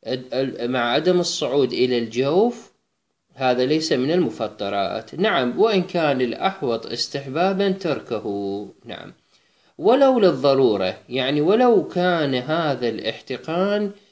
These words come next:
لأجل ضرورة تدعو إليه، كالاضطرار إليه بسبب المرض مثلا، آه، لقبض البطن أو وعدم الخروج أو انتفاخ البطن، فنعمل الاحتقان من أجل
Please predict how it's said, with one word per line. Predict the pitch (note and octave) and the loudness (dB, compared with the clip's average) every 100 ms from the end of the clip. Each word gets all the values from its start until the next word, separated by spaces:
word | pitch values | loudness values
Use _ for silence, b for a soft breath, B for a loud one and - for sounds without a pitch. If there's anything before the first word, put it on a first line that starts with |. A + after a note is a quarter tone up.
| B | B
لأجل | A#2+ C3 B2+ C#3+ D#3 | -2 0 0 0 -2
ضرورة | C3+ D3+ F3+ A3 G3+ | 0 2 6 6 4
تدعو | G3 C#3+ A2+ B2 | 2 0 0 0
إليه، | G2+ G#2+ G2+ G2 G#2+ F#2+ F#2+ _ _ _ _ _ _ _ _ _ _ _ _ _ | 0 -2 -2 -2 -4 -10 -10 _ _ _ _ _ _ _ _ _ _ _ _ _
كالاضطرار | D#3 D3 C3+ D3 - C#3+ E3+ E3 | -2 0 0 -4 -2 2 2 2
إليه | B2 C3 D#3 G3 F#3 D#3+ | 0 2 2 2 0 -2
بسبب | A#2+ C3 C3+ B2+ A#2+ | -2 -2 0 0 0
المرض | A#2 A#2+ D3+ D3 B2 | 0 0 0 0 -2
مثلا، | B2 A#2+ A#2+ A#2 A#2 A#2 _ _ _ _ _ _ _ | -4 -2 -4 -2 -4 -8 _ _ _ _ _ _ _
آه، | G#2+ A#2 A#2 | -8 -4 -2
لقبض | A#2+ B2+ B2+ C#3 B2 | 0 0 2 0 0
البطن | B2+ A2 A#2 C#3+ D#3 D3 D3+ D3+ _ _ _ - | -2 -2 0 -2 -2 -2 -2 -6 _ _ _ -8
أو | A#2+ B2 A2+ F#2 F#2+ _ _ _ | -2 0 0 -2 -8 _ _ _
وعدم | A2+ A#2 B2+ C3 B2 | -4 0 0 0 0
الخروج | A#2+ - C3 A#2+ D3 D#3 D3+ - _ _ _ | -2 -4 -2 0 2 0 -2 -8 _ _ _
أو | B2 C3+ | -2 0
انتفاخ | A#2 B2+ B2+ B2+ C3 B2 C#3 | 2 0 -2 -2 0 0 -2
البطن، | A2+ A2+ C#3+ D3 C#3+ C3+ C3+ _ _ _ | -4 -2 -2 -2 -4 -4 -10 _ _ _
فنعمل | _ C#3 C3+ C3+ A2 C3+ F#3 G#3+ F3+ C#3 B2 | _ -4 -2 0 -2 0 0 2 2 2 0
الاحتقان | C3 - - - C3+ F3 G3+ G#3 | -2 -4 -8 -10 -4 0 2 2
من | E3 C#3+ | 2 2
أجل | A#2+ E3 E3+ D#3+ | 0 0 0 -2